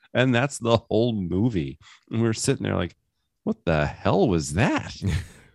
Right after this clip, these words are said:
Speaker 1: And he goes, "Well, he's supposed to be taking revenge on this town because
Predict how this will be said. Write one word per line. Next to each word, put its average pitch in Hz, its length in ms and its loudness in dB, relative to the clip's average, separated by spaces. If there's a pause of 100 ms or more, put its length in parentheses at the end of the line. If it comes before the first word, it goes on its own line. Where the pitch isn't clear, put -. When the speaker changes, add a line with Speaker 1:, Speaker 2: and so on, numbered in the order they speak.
(1400)
Speaker 1:
And 98 120 0
he 90 60 0
goes, 85 280 0
"Well, 101 160 4
he's 98 140 2
supposed 107 380 0
to 92 80 -2
be 92 120 -2
taking 95 380 0
revenge 95 400 2
on 85 100 2
this 80 160 -4
town 87 440 0
because 78 460 -6